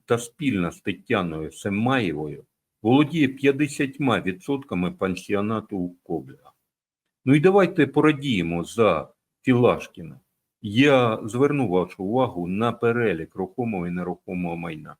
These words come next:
І потім я поясню, чому я так в подробицях зупиняюся. Земля та нерухомість.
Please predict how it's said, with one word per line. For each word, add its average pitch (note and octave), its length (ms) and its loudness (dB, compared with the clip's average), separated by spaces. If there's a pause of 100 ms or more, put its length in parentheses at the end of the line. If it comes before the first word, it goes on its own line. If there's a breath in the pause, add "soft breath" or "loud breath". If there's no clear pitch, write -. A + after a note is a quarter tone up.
(280)
І - 80 0
потім D3 340 -2
я C#3+ 120 0
поясню, C3 520 -2
чому G#2 400 -4
я G#2 300 0 (520 soft breath)
так C#3 240 2
в - 20 -16
подробицях G2 760 0
зупиняюся. F2 720 -10 (640)
Земля C#3 420 4
та G3+ 160 2
нерухомість. D#3+ 680 -2